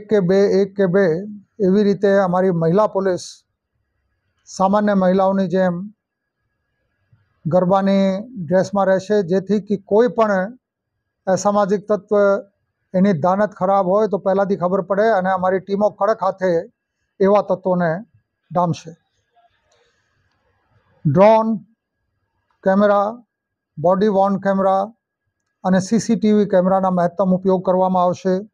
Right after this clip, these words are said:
સુરત શહેર પોલીસ દ્વારા દીકરીઓને અને મહિલાઓને કઈ કઈ બાબતે તકેદારી રાખવાની જરૂર છે, આ બાબતે વીડિયો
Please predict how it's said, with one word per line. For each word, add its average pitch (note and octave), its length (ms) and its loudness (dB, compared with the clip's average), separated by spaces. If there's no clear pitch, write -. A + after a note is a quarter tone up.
સુરત C4 400 2
શહેર A3+ 260 2
પોલીસ G#3+ 280 -2
દ્વારા F#3 380 0
દીકરીઓને G#3+ 680 2
અને F#3+ 200 -2
મહિલાઓને F#3 640 0
કઈ C4 220 0
કઈ B3+ 200 0
બાબતે G3+ 420 -2
તકેદારી G3 520 -2
રાખવાની F#3 420 -2
જરૂર F3 280 0
છે, F3 200 -4
આ G3 180 4
બાબતે G3 440 0
વીડિયો F#3 440 0